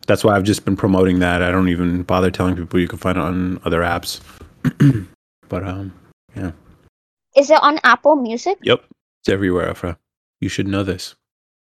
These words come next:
Speaker 2: Just
Speaker 1: It's also,
Speaker 2: confirming.
Speaker 1: it's, it's also on your Switch, too.
Speaker 2: Ha, ha, ha.
Speaker 1: No, I'm sure you can listen to podcasts on your Switch.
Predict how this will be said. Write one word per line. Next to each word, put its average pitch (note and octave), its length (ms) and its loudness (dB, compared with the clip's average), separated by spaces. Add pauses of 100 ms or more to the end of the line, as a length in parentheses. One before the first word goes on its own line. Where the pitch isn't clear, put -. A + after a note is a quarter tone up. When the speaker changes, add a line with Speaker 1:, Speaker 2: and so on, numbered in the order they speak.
(200)
Speaker 2:
Just - 260 2
Speaker 1:
It's - 60 -10
also, B3+ 240 -2
Speaker 2:
confirming. A#3+ 260 -8 (180)
Speaker 1:
it's, - 300 -6 (140)
it's - 160 -4
also A2+ 240 2
on A2+ 100 2
your G2+ 120 2
Switch, - 500 -2
too. A#2+ 180 -4 (720)
Speaker 2:
Ha, C4+ 320 4
ha, A#3+ 340 0
ha. A3 360 -6
Speaker 1:
No, A#2 160 0
I'm C#3 100 2
sure C#3+ 160 2
you C#3+ 80 2
can C3 160 2
listen B2 160 0
to A#2+ 80 0
podcasts B2 400 0
on A#2 60 -4
your A2+ 100 -2
Switch. - 400 -2